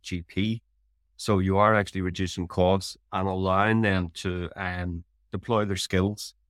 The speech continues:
to the, to, to serve the public. So I, I, I think those are the sort of things about the, you know,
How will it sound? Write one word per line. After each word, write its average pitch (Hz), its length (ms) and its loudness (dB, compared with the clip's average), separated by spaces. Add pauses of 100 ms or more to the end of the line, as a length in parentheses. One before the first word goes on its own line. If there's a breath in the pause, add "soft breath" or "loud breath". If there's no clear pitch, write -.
to 95 80 -4
the, 87 200 -6
to, 92 160 -6
to - 400 -20
serve 95 280 -2
the 82 60 -16
public. 98 420 -2 (320)
So 101 160 0
I, 104 120 2
I, 104 180 -2
I 110 120 -2
think 120 240 0
those 101 240 0
are 101 40 2
the 92 80 -4
sort 92 220 -2
of 85 80 -6
things 90 420 -2
about 92 300 0 (140)
the, 87 280 -2 (920)
you 90 120 -2
know, - 40 -4